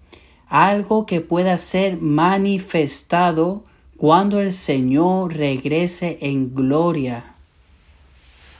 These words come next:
resplandeciente, radiante, en gloria. Pero, mis queridos hermanos y hermanas,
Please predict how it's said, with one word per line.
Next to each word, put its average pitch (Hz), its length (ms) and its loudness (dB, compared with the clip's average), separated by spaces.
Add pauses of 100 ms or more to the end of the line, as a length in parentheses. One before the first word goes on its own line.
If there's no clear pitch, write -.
(720)
resplandeciente, 147 1300 0
radiante, 139 840 -2 (380)
en 165 180 -2
gloria. 165 640 0 (2750)
Pero, 185 500 0 (1000)
mis 208 480 2
queridos 185 680 2
hermanos 160 680 0
y - 20 2
hermanas, 135 680 -4